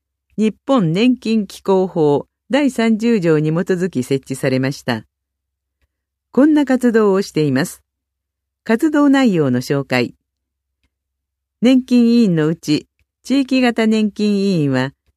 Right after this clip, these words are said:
地域の皆さんへの年金チラシの配布、自治会掲示板へのポスターの掲示などをしています。また、年金のことで悩んでいる方に、年金事務所の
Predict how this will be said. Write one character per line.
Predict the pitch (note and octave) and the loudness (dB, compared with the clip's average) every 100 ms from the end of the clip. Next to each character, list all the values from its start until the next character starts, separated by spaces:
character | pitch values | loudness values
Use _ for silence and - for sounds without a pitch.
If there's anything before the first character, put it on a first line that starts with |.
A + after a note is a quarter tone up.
| _ _ - | _ _ -4
地 | D#4 | -2
域 | D4+ B3 | 0 2
の | A#3 | 2
皆 | A3+ A#3 | 2 0
さ | B3 G3 | 0 -2
ん | F#3+ | 0
へ | F#3+ | 0
の | E3 C3 C#3+ _ _ - | 0 0 -2 _ _ -4
年 | G#3+ B3 A#3+ | 2 2 2
金 | A3+ A3+ | 2 0
チ | - G#3 | 2 0
ラ | F3+ | 0
シ | B2+ | -2
の | B2+ | -2
配 | B2+ C#3 C3+ | -2 -2 -2
布、 | - B2 - _ _ _ _ _ _ - | -2 -2 -4 _ _ _ _ _ _ -6
自 | G3 | -6
治 | - | -6
会 | - A#3+ A#3 | -2 0 0
掲 | G#3 G#3 | 2 2
示 | F3 | 2
板 | F#3 F#3 | -2 0
へ | F3+ F3 | 0 0
の | C3 B2 _ - | 0 -2 _ -2
ポ | C4 | -2
ス | - | -2
タ | - E3+ | -2 -2
ー | C#3+ | 0
の | C3 | -2
掲 | B2+ A3 A3 | 0 0 0
示 | G#3 | -2
な | G#3 D#3+ | -2 0
ど | B2 | -2
を | |
し | B2+ | -2
て | - C3+ | -4 -2
い | A#2+ | 0
ま | D3 | -2
す。 | - _ _ _ _ _ _ _ _ - | -6 _ _ _ _ _ _ _ _ -10
ま | F#3 | -4
た、 | F3+ E3+ _ - | -2 -4 _ -2
年 | G3 D#4 | 0 0
金 | D4+ D#4 | 0 0
の | D#4 | 0
こ | C#4+ C#4+ | -2 -2
と | A#3 | 0
で | G3 | 0
悩 | G3 A#3 | 0 0
ん | A3 | 0
で | E3 | 0
い | E3 | -2
る | F#3 | -2
方 | F#3+ F#3 | -2 -2
に、 | F3 C#3+ D3 _ _ _ - | 0 -2 -6 _ _ _ -4
年 | G#3 A3+ | 0 0
金 | - G#3+ G3 | 0 -2 0
事 | G3+ | 0
務 | G#3 | -2
所 | A3 D3+ | 0 0
の | C#3 A#2+ | 0 -2